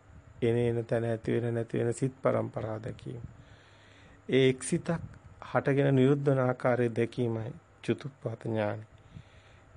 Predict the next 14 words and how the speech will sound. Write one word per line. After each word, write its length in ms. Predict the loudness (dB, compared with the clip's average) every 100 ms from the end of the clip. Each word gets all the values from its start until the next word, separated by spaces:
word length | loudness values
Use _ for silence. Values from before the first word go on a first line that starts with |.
| -4
ඒ 200 | -2 -2 -6 -20 -20
චුතුප්පත 720 | -4 0 2 0 -2 -12 -12 -2
මේ 240 | 2 2
සිත 280 | 0 -4 -2 -4
හටගෙන 500 | -2 -2 0 2 4
නිරුද්ධ 320 | 4 4 2
වෙන 200 | 2 2
සිත, 260 | 0 -4 -4 -8 -8 -20 -20 -20 -20 -20 -20 -8 -2
ඒ 100 | 0
හටගන්න 580 | 0 0 2 2 2 -2
සිත 300 | -6 -4 -4 -6 -12 -20 -20 -20 -20 0
පෙර 140 | 2 2
සංඥා 500 | 2 4 4 4 4
නිසා 400 | 2 4 2